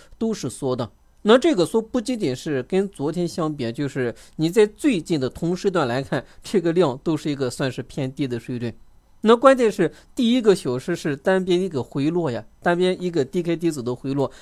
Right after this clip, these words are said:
你量还是在近期低呢，说明什么呢？说明大家都不卖啊，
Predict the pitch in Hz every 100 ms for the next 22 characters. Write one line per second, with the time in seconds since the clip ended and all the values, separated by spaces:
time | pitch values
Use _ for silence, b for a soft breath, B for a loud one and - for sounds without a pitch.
0 | B 185 214 269 247 160 - 190 190 175
1 | 160 175 180 156 - 165 135 - - 160
2 | 143 131 117 120 123 _ - - 262 269
3 | 262 226 240 240 208 233 220 151